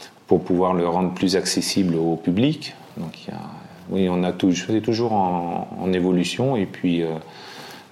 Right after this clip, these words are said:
alors, on est aussi sollicité sur certains domaines, euh, en nous disant, « Tiens, effectivement, pourquoi vous ne ferez pas ça ? Nous, ça nous intéresserait. » Alors,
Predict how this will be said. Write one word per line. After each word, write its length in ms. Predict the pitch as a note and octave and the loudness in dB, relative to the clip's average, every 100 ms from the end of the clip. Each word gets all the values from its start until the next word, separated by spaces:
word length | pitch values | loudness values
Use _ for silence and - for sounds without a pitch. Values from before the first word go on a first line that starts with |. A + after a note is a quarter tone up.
| - | -2
alors, 240 | F2 E2 | 0 2
on 480 | D#2+ D#2+ D#2+ D#2 D#2+ | 2 0 -2 -2 -2
est 80 | F2 | 0
aussi 320 | F#2 F2+ - | 0 2 2
sollicité 800 | A2 - G#2 G2 - F#2 - G#2 | 2 4 4 2 0 -2 0 0
sur 240 | G2 F#2+ | 0 -2
certains 340 | - F#2 - F#2 | -2 -4 -2 0
domaines, 480 | F2 E2+ F2+ A2 F#2+ | 2 2 2 2 2
euh, 400 | D#2+ D2+ D2+ D2+ | 0 -2 -2 -4
en 220 | D2+ D2+ | -4 -6
nous 220 | D2+ D#2 | -6 -4
disant, « 260 | D#2 D#2+ G2+ | -2 -2 -4
Tiens, 280 | - G2+ F#2 | -4 -4 -4
effectivement, 520 | E2 - - E2+ F#2+ | -6 -8 -4 0 0
pourquoi 440 | G#2+ - - F#2 F#2 | -2 -8 -2 0 0
vous 180 | E2+ | -2
ne 180 | E2 D#2+ | -4 -4
ferez 580 | D#2 - E2 E2 D#2+ E2 | -4 -2 0 2 2 0
pas 180 | E2 E2 | -2 -2
ça ? 440 | - G2 G#2 G#2+ | -2 -2 0 2
Nous, 140 | G2+ F2+ | 0 0
ça 160 | - | -2
nous 220 | F2 E2+ F2 | -2 -2 -2
intéresserait. » 840 | E2 F2 E2 D#2+ - F#2 F#2+ F2+ | -2 -2 -2 -2 -2 -2 0 0
Alors, 200 | E2 F2 | -2 -2